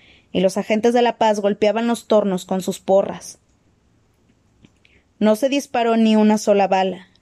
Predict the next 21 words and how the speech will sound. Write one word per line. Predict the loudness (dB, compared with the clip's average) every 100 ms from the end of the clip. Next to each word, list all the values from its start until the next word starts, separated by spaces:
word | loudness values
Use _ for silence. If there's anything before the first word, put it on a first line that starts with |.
| _
ni | -4 2
un | 2 2
solo | 2 2
chorro | 2 2 4
de | 4 0
spray | -2 -2 0
de | 0 0
pimienta. | 0 2 0 -4 -12 _ _ _ _ _ _ _ _ _ _ -4
Coriolanus | 2 2 2 -2 -2
comprendió | -2 0 2 2 2
que | 2
debían | 2 2 0
de |
tener | -2 0 2
órdenes | 2 2 -2 -2 0
de | 0
no | 0
tocar | -2 -2 0
a | 2
los | 0
tributos. | 0 0 0 -2 -8 -18 -20